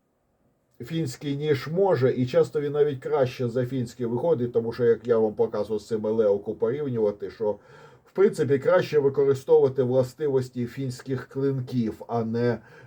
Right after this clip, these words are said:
недолугість фінських руків'їв. Я так скажу, тому що це все, от, бачите,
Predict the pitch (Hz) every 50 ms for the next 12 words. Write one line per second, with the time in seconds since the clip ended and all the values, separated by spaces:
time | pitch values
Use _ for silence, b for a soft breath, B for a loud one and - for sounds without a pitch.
0 | B 123 135 135 127 127 127 131 135 147 143 123 123 113 - - - 120 120 117
1 | 113 - - 127 120 120 - 117 127 123 123 - 113 110 101 92 92 90 78 -
2 | - - 107 113 120 - 104 90 85 82 - - - - 90 87 104 120 123 120
3 | - 98 92 95 98 - - 82 82 82 - - 85 80 - - - - 113 104
4 | 90 92 - _ _ _ - 107 110 113 - - 98 - - 85